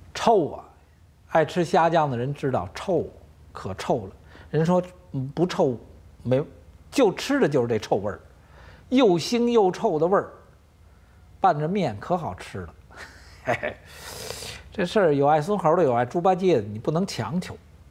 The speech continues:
但是在一个权力之下，他这么干的时候，在一个体制之下，那就变成了说日人民报了，真的是这个。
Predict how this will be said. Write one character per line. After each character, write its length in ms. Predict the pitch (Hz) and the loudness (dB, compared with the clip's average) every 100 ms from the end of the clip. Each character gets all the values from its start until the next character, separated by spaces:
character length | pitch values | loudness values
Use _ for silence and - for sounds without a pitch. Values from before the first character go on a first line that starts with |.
| - - - - - - - | -20 -20 -20 -20 -20 -10 0
但 180 | 175 | 2
是 80 | 160 151 | 2 2
在 180 | 185 | 2
一 160 | 165 185 | 2 0
个 100 | 220 | -2
权 320 | - 147 170 | 0 2 2
力 120 | 262 | 2
之 260 | 165 240 277 | -2 0 0
下， 280 | 285 254 151 | 4 2 2
他 140 | 147 | 0
这 140 | 147 131 | 0 -2
么 100 | 127 | 0
干 260 | 147 117 | 0 0
的 80 | 98 | -6
时 100 | - | -12
候， 180 | 170 165 - - - - - | -14 -14 -16 -20 -20 -20 0
在 160 | 175 | 4
一 80 | 190 | 4
个 120 | 226 | 4
体 240 | 190 - 131 | 0 -2 -6
制 180 | 156 160 | -4 -2
之 160 | 233 | 0
下， 240 | 214 214 - - - _ _ _ _ _ - - _ - | 4 2 2 -14 -20 _ _ _ _ _ -20 -20 _ 0
那 100 | 185 | 2
就 100 | 175 | 4
变 240 | 175 151 | 4 2
成 120 | 135 | 2
了 100 | 139 | -2
说 260 | 127 131 127 - | -2 -4 -4 0
日 240 | 175 123 | 0 2
人 120 | 113 | 0
民 200 | 117 120 | -2 0
报 200 | 131 87 | 0 0
了， 80 | 92 | 0
真 180 | 185 254 | 0 2
的 120 | 214 | 0
是 160 | - 92 | -4 -10
这 80 | |
个。 80 | 85 | -12